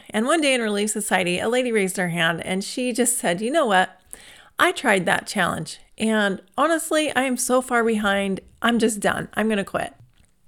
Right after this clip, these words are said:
And I get where she was coming from. It was a hard challenge during the holidays, and this isn't really about this person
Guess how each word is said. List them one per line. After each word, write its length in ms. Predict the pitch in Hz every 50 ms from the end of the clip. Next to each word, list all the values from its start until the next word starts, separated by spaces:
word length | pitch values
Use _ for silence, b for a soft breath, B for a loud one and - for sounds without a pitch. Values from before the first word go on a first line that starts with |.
| _ B B B B B B B B B B -
And 140 | 285 262 262
I 80 | 269
get 240 | 277 262 311 302 262
where 180 | 247 254 240 233
she 160 | 240 - 226
was 200 | 196 202 196 -
coming 320 | - 208 180 180 180 180
from. 240 | - - 160 175 190
It 120 | - 240
was 160 | 240 262 262 233
a 80 | 262
hard 240 | 262 269 269 254 220
challenge 600 | - 262 202 185 196 196 196 190 190 185 - -
during 260 | - 220 220 220 226
the 60 | 226
holidays, 680 | 214 214 214 190 185 185 170 185 180 180 180 170 180 - -
and 320 | - 226 214 208 196 185 185
this 180 | 269 285 247
isn't 260 | 277 262 220 247 226
really 260 | 180 233 226 220 208 202
about 480 | 196 180 208 185 180 180 - - - _ -
this 180 | 240 202 -
person 640 | - - - 226 190 190 - - 190 185 180 180